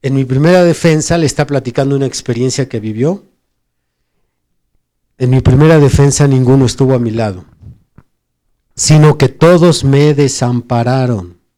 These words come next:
No les sea tomado en cuenta". ¿Se da cuenta cómo sí hubo muchos que corrieron? No fueron pocos,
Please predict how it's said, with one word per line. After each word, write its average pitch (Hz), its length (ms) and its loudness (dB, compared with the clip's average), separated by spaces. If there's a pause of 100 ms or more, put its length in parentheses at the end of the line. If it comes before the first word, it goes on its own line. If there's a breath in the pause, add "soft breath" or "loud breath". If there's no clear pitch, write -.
(760)
No 131 240 0
les 131 180 0
sea 120 340 -4
tomado 107 420 -8
en 95 120 -12
cuenta". 90 440 -20 (360)
¿Se - 140 -8
da 131 120 2
cuenta 139 340 0
cómo 131 260 0
sí 131 200 -2
hubo 123 180 2
muchos 120 420 -4
que 95 140 -16
corrieron? 101 580 -12 (1500)
No 170 180 0
fueron 175 360 2
pocos, 180 680 0